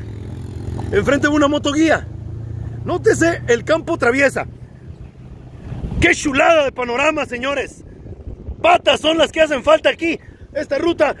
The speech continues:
me llegó, me llegué a entrenar aquí por muchos años. Muchos años me tocó entrenar aquí,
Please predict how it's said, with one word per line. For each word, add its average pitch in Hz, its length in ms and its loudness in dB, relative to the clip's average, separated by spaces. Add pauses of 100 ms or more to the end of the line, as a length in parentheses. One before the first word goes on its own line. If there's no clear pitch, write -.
(160)
me 226 120 0
llegó, 339 380 0
me 254 380 -6
llegué 262 160 -6
a 330 40 0
entrenar 311 280 2
aquí 294 160 0
por 294 140 -2
muchos 302 260 0
años. 320 360 2 (680)
Muchos 320 320 2
años 320 260 4
me 269 100 -4
tocó 254 180 -8
entrenar 311 280 0
aquí, 302 300 -4